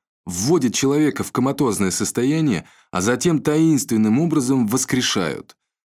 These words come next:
Такой воскрешенный становится живой куклой, выполняющей все желания колдуна.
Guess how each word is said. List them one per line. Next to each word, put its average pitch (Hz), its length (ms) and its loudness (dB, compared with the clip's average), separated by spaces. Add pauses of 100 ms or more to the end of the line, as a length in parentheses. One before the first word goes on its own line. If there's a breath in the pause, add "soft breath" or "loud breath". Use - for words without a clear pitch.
(120)
Такой 110 320 0
воскрешенный 143 1000 0
становится 131 600 -2
живой 104 420 2
куклой, 101 520 -2
выполняющей 113 720 0
все 139 320 0
желания 104 520 0
колдуна. 90 540 -2